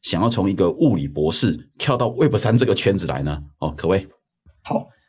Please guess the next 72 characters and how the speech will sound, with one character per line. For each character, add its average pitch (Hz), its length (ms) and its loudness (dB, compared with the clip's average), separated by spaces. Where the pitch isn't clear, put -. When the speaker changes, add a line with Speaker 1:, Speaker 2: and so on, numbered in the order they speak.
Speaker 2:
啊， 160 140 2
大 190 140 4
家 202 60 2
好， 165 140 2
我 127 100 6
是 160 380 4
这 156 140 0
个 147 160 4
可 131 180 2
为， 117 140 6
然 135 120 4
后 160 80 6
我 131 80 6
现 160 140 4
在 160 100 4
是 151 160 -2
这 151 140 2
个 139 80 4
iota 127 680 2
的 131 200 2
这 143 100 0
个 123 240 6
亚 127 220 4
洲 156 280 10
生 156 160 2
态 156 140 4
系 156 100 -2
的 135 80 4
这 147 120 4
个 135 80 4
负 139 180 0
责 113 100 -2
人， 110 160 -8
然 220 100 6
后 233 80 6
可 254 60 8
以 226 60 10
稍 240 140 6
微 233 100 8
讲 156 160 4
一 - 20 2
下 196 140 4
我 147 100 8
自 151 160 -2
己 147 180 0
这 156 160 4
个， 147 140 4
这 147 140 2
个， 127 400 6
你 120 120 0
可 160 80 6
以 156 60 8
说 156 220 8
为 190 100 6
什 156 100 4
么 131 160 6
物 220 120 8
理 165 100 4
P 190 120 2
H 175 160 4
D 180 100 0
念 180 240 4
完 143 260 6
之 147 80 6
后 165 220 8
去 180 160 0
做 156 140 4
iota。 135 320 2
其 208 100 2
实 240 80 6
这 285 80 4
个 190 400 4